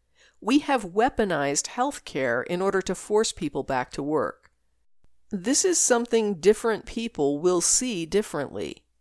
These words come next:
But in both cases, people are threatened with physical harm or death, whether from a bullet to the head or inaccessible medical treatment,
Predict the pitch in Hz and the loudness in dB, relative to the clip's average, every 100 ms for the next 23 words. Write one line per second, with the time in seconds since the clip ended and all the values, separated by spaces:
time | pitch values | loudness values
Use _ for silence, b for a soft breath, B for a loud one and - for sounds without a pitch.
0 | _ b b b - 196 233 320 294 247 | _ b b b 2 4 4 2 2 2
1 | 247 - 220 214 240 - 120 - - 233 | 2 -4 -2 0 0 -4 -4 -6 -8 -6
2 | - 330 - 233 - 190 202 - 180 165 | -2 -2 0 -2 -4 -6 -4 -2 -4 -4
3 | 170 - 214 220 262 277 - 175 175 - | -6 0 0 0 -2 -4 -2 -2 -2 -2
4 | 160 143 160 220 156 - 170 190 202 196 | -4 -4 -2 0 0 -4 -4 0 0 0
5 | 196 170 147 - 190 320 - 247 208 160 | -2 0 -2 0 0 0 0 -2 -2 -2
6 | 151 143 - 160 - 220 254 - 208 214 | -2 -2 -2 -4 -2 -4 -2 -2 0 0
7 | 190 165 151 185 247 208 - - 117 123 | -2 -2 -2 -2 -2 -4 -8 -6 -6 -6
8 | 123 | -8